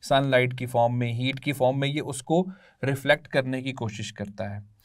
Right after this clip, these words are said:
इसलिए भी उसमें खाना देर तक, आपने देखा एल्यूमिनियम की फॉइल के अंदर खाना देर तक गर्म रहता है, क्योंकि ये हीट को बाहर जो है वो नहीं जाने देता।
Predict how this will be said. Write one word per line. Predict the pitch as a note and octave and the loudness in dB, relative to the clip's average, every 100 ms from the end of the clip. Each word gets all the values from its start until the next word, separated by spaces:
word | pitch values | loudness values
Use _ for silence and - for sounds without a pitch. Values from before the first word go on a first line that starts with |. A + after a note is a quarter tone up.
| - _ _ | -20 _ _
इसलिए | A3 B3 - F#3+ E3 E3 | 0 0 0 0 2 0
भी | D3 C#3 E3 | 0 0 0
उसमें | D3 - D#3 | -2 -4 -6
खाना | - C3+ B2+ C#3 | -4 -4 0 0
देर | C3 A#2 A#2+ B2 | -2 -2 -2 0
तक, | - B2 | 0 2
आपने | A2+ G#2 A#2+ | 2 0 -4
देखा | G#2+ G#2 | -4 -4
एल्यूमिनियम | C3 A#2+ A#2 A#2 A#2 B2 B2+ | -4 -4 -6 -6 -4 -4 -6
की | - | -8
फॉइल | - A2 A#2+ | 0 2 2
के | A#2+ A#2+ | -2 -4
अंदर | A#2 B2 | -2 -2
खाना | B2+ A2 B2+ | -4 -2 -2
देर | B2 G#2 A2+ B2+ C3+ | -2 -2 -2 -2 -2
तक | B2+ | -2
गर्म | B2+ A#2+ G#2+ G#2+ | -2 0 -2 -2
रहता | G#2 G2+ C3 | -4 -2 -2
है, | |
क्योंकि | B2 B2+ C#3 | -2 -4 -4
ये | D3 | -4
हीट | C#3+ A2+ B2 C3 B2+ | -4 -4 -4 -4 -6
को | C#3+ E3+ F#3 - - - - | -4 -4 -4 -14 -20 -18 -2
बाहर | A#2 B2 C3+ D3+ | 6 6 8 4
जो | B2+ B2+ | 4 0
है | A2+ | 0
वो | A2+ B2 F3 | 0 -2 -4
नहीं | C#3 A2+ A2 A#2+ | -4 -2 -2 -2
जाने | G#2 G2+ G2+ | 0 0 0
देता। | F#2 - - | -4 -10 -14